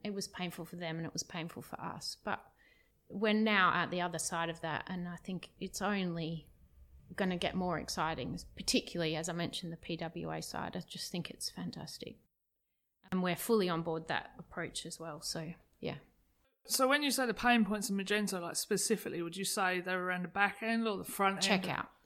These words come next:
Speaker 1: yeah.
Speaker 2: Around the checkout.
Speaker 1: Yeah.
Speaker 2: And then is that around the U X or around?
Speaker 1: Yeah, for our specific use case, we found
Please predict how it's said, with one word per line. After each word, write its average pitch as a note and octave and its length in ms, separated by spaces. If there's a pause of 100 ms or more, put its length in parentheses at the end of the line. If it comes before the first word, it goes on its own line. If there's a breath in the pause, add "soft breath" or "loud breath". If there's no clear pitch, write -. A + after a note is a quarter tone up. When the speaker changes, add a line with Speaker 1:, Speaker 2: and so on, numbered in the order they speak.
Speaker 1:
yeah. E3 300
Speaker 2:
Around G3 220
the F#3 60
checkout. F3+ 520
Speaker 1:
Yeah. E3 140
Speaker 2:
And G3+ 100
then G3+ 120
is F#3+ 80
that G3 200
around F#3+ 280
the F3 100
U G3 240
X - 420
or G3 240
around? F3+ 440
Speaker 1:
Yeah, A3+ 260
for A#3 400
our G#3+ 380
specific - 600 (120)
use F#3+ 300
case, A#3 560
we F#3+ 240
found F3 560